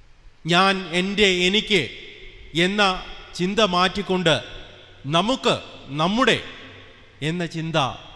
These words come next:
നമ്മിൽ വളരേണ്ടത് അത്യാവശ്യമാണ്.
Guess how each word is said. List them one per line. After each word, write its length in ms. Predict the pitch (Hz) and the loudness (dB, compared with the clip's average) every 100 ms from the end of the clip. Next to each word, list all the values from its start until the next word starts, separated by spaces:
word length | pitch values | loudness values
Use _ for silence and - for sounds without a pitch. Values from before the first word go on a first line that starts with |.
| - - - - 135 | -20 -20 -20 -8 -4
നമ്മിൽ 220 | 143 156 139 143 - - - - - _ _ - - - - - - 123 | 0 0 -2 -10 -14 -18 -20 -20 -20 _ _ -20 -20 -20 -20 -20 -12 -2
വളരേണ്ടത് 640 | 156 220 233 214 196 180 165 - | 4 6 6 4 2 2 0 -4
അത്യാവശ്യമാണ്. 840 | 131 165 170 170 165 135 101 90 | -4 0 2 0 -6 -6 -8 -10